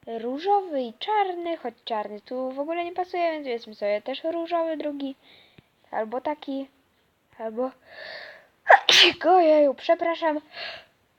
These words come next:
bardzo, ponieważ mam uczulenie.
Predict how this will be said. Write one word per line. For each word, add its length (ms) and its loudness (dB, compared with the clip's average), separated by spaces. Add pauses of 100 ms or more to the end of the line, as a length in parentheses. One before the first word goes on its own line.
(640)
bardzo, 680 -2
ponieważ 540 -6
mam 420 -2 (260)
uczulenie. 760 2